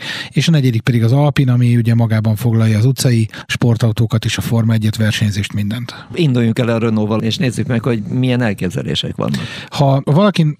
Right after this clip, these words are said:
Speaker 1: megkérdezni, hogy hogyan lehetne ezt egy szóban, vagy akár egy jelben összefoglalni, hogy mik az elképzelések, mindig azt mondom, hogy nézze meg az új Renault logót, amit Gilles Vidal tervezett. Egy végtelenül modern, egyszerű, letisztult, mégis, ö, a múltba visszanyúló, múltból építkező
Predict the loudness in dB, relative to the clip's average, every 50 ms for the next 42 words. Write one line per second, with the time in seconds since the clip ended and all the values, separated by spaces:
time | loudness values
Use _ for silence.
0 | _ _ 0 2 2 2 2 2 4 4 4 2 2 2 2 2 4 4 4 4
1 | 4 2 2 2 2 2 2 2 0 -2 -2 0 0 2 2 2 2 4 4 4
2 | 4 4 4 4 2 2 2 2 4 4 4 4 4 4 4 4 4 4 4 4
3 | 4 2 2 2 2 2 2 2 4 4 4 4 4 4 4 4 2 2 2 2
4 | 2 2 2 2 2 4 4 2 2 2 2 2 4 4 4 4 2 2 2 2
5 | 2 4 4 4 4 4 4 4 4 4 4 4 4 4 4 4 4 4 4 4
6 | 4 4 4 4 4 4 4 4 4 4 2 2 2 2 2 2 2 4 4 4
7 | 4 4 2 2 2 2 2 2 2 2 2 2 4 4 2 2 0 -2 -6 -10
8 | -12 -10 -4 -2 0 2 2 2 2 2 2 2 4 4 4 4 4 4 4 4
9 | 4 4 2 2 2 0 0 2 2 2 4 4 2 2 2 0 0 2 2 2
10 | 2 2 2 2 2 2 4 2 2 2 2 2 2 2 4 4 4 2 2 2
11 | 4 4 4 2 2 2 2 2 2 2 2 2 2 4 4 4 4 4 4 4
12 | 4 4 4 4 4 2 2 2 0 0 2 0 2 2 4 2 2